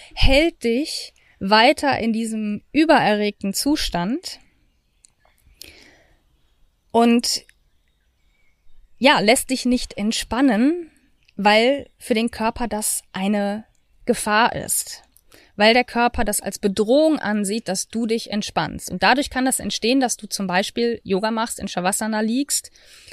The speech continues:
und denkst, "Oh Gott, ich, ich, ich liege hier und ich werd entweder", ne, vielleicht wirst du aggro, das ist mir auch schon öfter,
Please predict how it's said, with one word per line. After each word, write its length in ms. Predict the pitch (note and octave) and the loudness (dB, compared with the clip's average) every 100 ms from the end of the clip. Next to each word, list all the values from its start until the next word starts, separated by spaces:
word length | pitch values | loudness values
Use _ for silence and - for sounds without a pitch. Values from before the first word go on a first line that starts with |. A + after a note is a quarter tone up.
| - | -6
und 180 | A3 G3+ | -4 0
denkst, 480 | G3+ G3+ G#3+ - C4 _ _ - | 0 0 -6 -10 -16 _ _ -6
"Oh 160 | G3+ - | -4 -4
Gott, 380 | - - - - - - - _ _ _ _ _ - _ _ _ - | -6 -6 -8 -8 -20 -20 -20 _ _ _ _ _ -20 _ _ _ -4
ich, 260 | A3+ - - | -4 -4 -4
ich, 320 | - - - | -4 -4 -4
ich 100 | - | 2
liege 240 | B3+ C4 | 4 6
hier 240 | A#3 B3+ A#3 | 6 6 4
und 120 | A#3+ | 2
ich 80 | A3 | -2
werd 220 | A3+ - | -4 -2
entweder", 380 | E3+ A#3 A3 G3+ | 0 2 4 2
ne, 300 | F#3 A3 B3+ | 2 0 0
vielleicht 260 | G#3+ G3+ | 0 -2
wirst 200 | G3+ - | -2 -2
du 120 | F#3+ - | -2 2
aggro, 440 | A#3+ C#4 D4 E4 | 0 2 2 4
das 200 | D#4+ A#3 | 2 -2
ist 160 | G#3 - | -4 -4
mir 220 | G#3+ G3+ | -2 2
auch 180 | A#3+ - | 0 0
schon 200 | - A#3 | -4 -2
öfter, 360 | - B3 - | -2 -2 -2